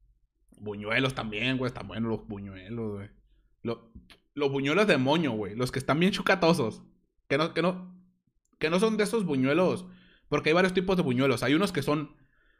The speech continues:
que son como muy duros, que son como tostadas con canela y, y azúcar.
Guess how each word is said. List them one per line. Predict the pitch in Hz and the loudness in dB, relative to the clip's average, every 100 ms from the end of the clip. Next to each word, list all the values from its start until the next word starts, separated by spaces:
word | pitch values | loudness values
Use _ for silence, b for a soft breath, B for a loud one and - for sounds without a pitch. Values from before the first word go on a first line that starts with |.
| - | -4
que | 143 | -2
son | 143 | 0
como | 196 180 | 2 2
muy | 160 180 | 4 2
duros, | 180 220 196 | 4 6 4
que | - | 4
son | 139 | -4
como | 156 196 180 | -2 0 0
tostadas | 120 - 170 180 135 117 - - _ - | -2 -2 2 4 4 0 -8 -20 _ -4
con | 131 | -2
canela | 127 110 117 139 147 131 | 0 -2 2 2 4 2
y, | 113 110 - | 2 -2 -4
y | 110 | -6
azúcar. | 98 175 180 131 110 - | -4 -4 -2 -2 -4 -10